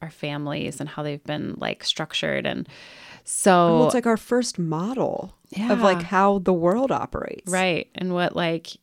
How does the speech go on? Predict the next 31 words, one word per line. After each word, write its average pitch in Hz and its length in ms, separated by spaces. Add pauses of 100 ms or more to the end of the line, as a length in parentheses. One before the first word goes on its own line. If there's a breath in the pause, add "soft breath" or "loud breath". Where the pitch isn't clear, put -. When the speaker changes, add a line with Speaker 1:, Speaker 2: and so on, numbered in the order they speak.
(600 soft breath)
Speaker 1:
what 185 160
it - 120
means 180 380
to 180 100
be 180 160
in 180 100
relationship 196 760
with 156 100
someone. 151 840
Or, 151 500 (680 loud breath)
I 175 100
mean, 180 140
I 160 100
think, 196 280
like, 170 180
a 151 100
really, 151 540 (220)
like, 160 180
one, 160 460 (520)
not - 160 (100)
basic, - 480
but - 120
kind - 180
of, 139 140
like, - 240
basic 156 340
interpretation 147 800
of 147 140
that - 480
is, 143 560
um, 160 500